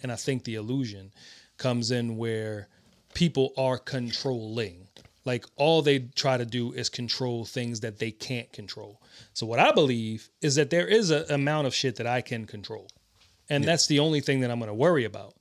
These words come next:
Speaker 1: Everything else that I know I can't control, I'm not gonna worry about, right? So I get into these things where, "All right, let's just take him," right? We work together. There's certain things that he does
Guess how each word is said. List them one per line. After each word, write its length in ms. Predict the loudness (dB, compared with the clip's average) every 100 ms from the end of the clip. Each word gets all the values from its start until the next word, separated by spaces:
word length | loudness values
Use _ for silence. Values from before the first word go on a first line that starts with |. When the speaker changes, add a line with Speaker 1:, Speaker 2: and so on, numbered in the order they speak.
| _ _
Speaker 1:
Everything 460 | 4 4 2 2 4
else 180 | 2 2
that 140 | 0
I 100 | 0
know 360 | 0 2 2 4
I 120 | 2
can't 300 | -2 -6 -4
control, 560 | -6 -2 -2 -2 -8 _ _ _ 0
I'm 240 | 0 2
not 260 | 0 0 0
gonna 220 | 0 0
worry 360 | 2 2 2
about, 300 | -4 -10 -16 -20 _ _
right? 260 | -2 -2 -2 -2
So 340 | 0 0 -2 -8 _ _ _ 0
I 60 | 0
get 400 | 4 2 2 -2
into 300 | -2 2 2
these 240 | 2 0 0
things 320 | 0 0 -2
where, 280 | -2 -4 -4
"All 80 | -6
right, 80 |
let's 220 | -4 -4 -4
just 180 | -4 0
take 200 | -2 -2
him," 200 | -8 -10 _ _ -20 -20 -14 -4
right? 260 | -2 -2 -6 -6
We 140 | -2
work 220 | 0 0
together. 320 | -4 -10 -12 -10
There's 220 | -2 2
certain 260 | 2 0
things 240 | -2 0 0
that 80 | -4
he 140 | -4
does 540 | -2 -2 -4 -6 -6